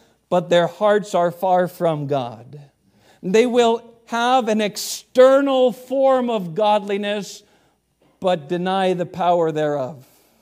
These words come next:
Are you with me thus far? The Apostle Paul says in Second Corinthians chapter eleven that Satan has the ability to transform himself into an angel of light.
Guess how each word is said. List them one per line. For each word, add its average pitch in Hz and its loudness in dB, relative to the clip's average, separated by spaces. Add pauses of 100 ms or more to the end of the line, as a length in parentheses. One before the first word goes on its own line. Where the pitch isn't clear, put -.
(1200)
Are 139 -6
you 147 -2
with 180 0
me 185 -2
thus 175 -2
far? 135 -6 (1500)
The 156 -4
Apostle 226 2
Paul 208 0
says 175 0
in 156 -8
Second 202 -8
Corinthians 180 -6
chapter 170 -4
eleven 160 -4
that 156 -4
Satan 143 -8 (680)
has 180 0
the 185 -2
ability 226 -2
to 208 -4
transform 214 -6
himself 196 -2
into 175 -8
an 170 -4
angel 185 -4
of 170 -2
light. 156 -8